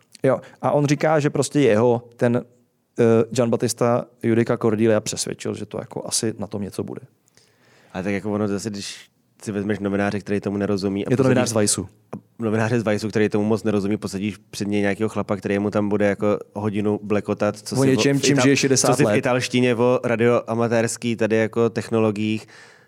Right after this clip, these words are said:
Speaker 2: A pak tak mimo děk řekne, že tam bylo tohle, tak si řekneš, „Jo, to je takový chytrý, ten
Speaker 1: Přesně,
Speaker 2: se v
Speaker 1: to je
Speaker 2: tom,
Speaker 1: docela
Speaker 2: ten se v tom
Speaker 1: zajímavý,
Speaker 2: vyzná.“
Speaker 1: no, na tom
Speaker 2: To,
Speaker 1: něco bude.
Speaker 2: to dává smysl, sice teda, sice teda o půlce z toho vůbec nerozumím, ale dává to smysl.
Speaker 1: Přesně tak. Pojď mi tam, prosím tě, dát další fotku.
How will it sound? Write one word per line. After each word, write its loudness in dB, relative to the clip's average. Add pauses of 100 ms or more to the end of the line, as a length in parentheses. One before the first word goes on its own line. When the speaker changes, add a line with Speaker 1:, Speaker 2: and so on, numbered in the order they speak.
(220)
Speaker 2:
A -2
pak -4
tak -2
mimo 2
děk 2
řekne, -2
že 2
tam 0
bylo 2
tohle, 0
tak 0
si -8
řekneš, -4
„Jo, 2
to 0
je 4
takový 0
chytrý, -4
ten -2
Speaker 1:
Přesně, 0
Speaker 2:
se 4
v 6
Speaker 1:
to 2
je -2
Speaker 2:
tom, 4
Speaker 1:
docela 2
Speaker 2:
ten 2
se 4
v 2
tom 4
Speaker 1:
zajímavý, 4
Speaker 2:
vyzná.“ 2
Speaker 1:
no, 2
na 0
tom 0
Speaker 2:
To, 0
Speaker 1:
něco 2
bude. 4 (140)
Speaker 2:
to 0
dává 4
smysl, 0
sice 0
teda, 2 (300)
sice 0
teda 2
o 2
půlce 0
z -4
toho 2
vůbec 0
nerozumím, 0
ale 0
dává 0
to -8
smysl. -12
Speaker 1:
Přesně -6
tak. -2 (1040)
Pojď -4
mi 2
tam, 2
prosím 0
tě, 4
dát 4
další 2
fotku. -2